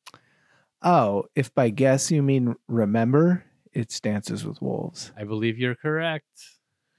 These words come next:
Speaker 1: But I would have picked Goodfellas. That, that was my pick out of that batch.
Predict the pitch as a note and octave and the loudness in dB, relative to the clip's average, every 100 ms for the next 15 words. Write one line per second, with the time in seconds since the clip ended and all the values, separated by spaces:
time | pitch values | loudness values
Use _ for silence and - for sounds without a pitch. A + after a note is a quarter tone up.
0 | _ _ _ - C#3+ B2+ B2 - B3 D#4 | _ _ _ -2 2 2 2 2 2 2
1 | D#3+ D3 - A#2+ - G#2+ E3 C#3+ - - | 2 -2 0 0 2 0 0 -4 -8 -12
2 | - A2+ A#2 - A#2+ A2 G#2+ G#2+ - A2 | -6 -4 -2 -2 -2 0 -2 -2 -4 -6
3 | G#2 G#2 G#2+ G#2 - G#2 G2 - | -4 -4 -6 -6 -6 -6 -8 -14